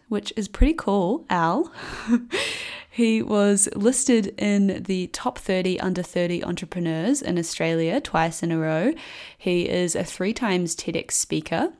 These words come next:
He was nominated for Young Australian of the Year.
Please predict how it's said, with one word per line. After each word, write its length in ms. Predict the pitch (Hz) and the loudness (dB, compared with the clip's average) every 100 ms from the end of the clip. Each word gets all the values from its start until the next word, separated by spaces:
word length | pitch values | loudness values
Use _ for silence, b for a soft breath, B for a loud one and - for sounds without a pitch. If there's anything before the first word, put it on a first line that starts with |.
| _ _ _ _ _ - - | _ _ _ _ _ -8 -6
He 180 | - 185 | -2 -2
was 300 | 180 180 170 | 2 0 2
nominated 500 | 185 190 247 190 170 | 0 4 4 2 -2
for 360 | - 175 170 165 | -4 -2 0 0
Young 360 | 165 170 233 | 0 0 0
Australian 520 | 202 - 170 170 165 | -2 -2 0 2 2
of 160 | 165 160 | 0 -4
the 80 | 160 | -6
Year. 400 | 160 160 180 | -4 -2 0